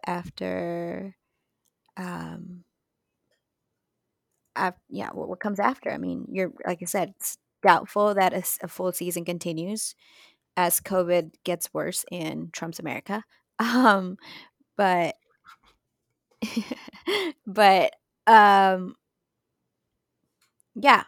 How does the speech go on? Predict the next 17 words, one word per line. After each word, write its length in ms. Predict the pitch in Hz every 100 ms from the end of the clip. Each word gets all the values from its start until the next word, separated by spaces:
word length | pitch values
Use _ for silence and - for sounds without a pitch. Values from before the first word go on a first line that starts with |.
| _
I 100 | 185
mean, 360 | 185 175 170 - _ _ _ _ _ _ _ _ _ _ _
it's, 240 | 214 - -
it's 200 | - -
different. 500 | 220 - - - - _
Um, 640 | 214 214 214 214 214 214 - _ _ _ _ _ _ -
but 260 | 233 220 -
even 240 | 233 233 254
though 220 | 240 233 226 _ _ _ -
there 120 | 214
was, 260 | 214 220 -
yeah, 160 | 175 - -
there's 200 | 202 190
reports 440 | 196 214 208 196
of 220 | 208 185 _ _ _ -
a 80 | 190
regional 760 | 196 185 185 190 185 185 -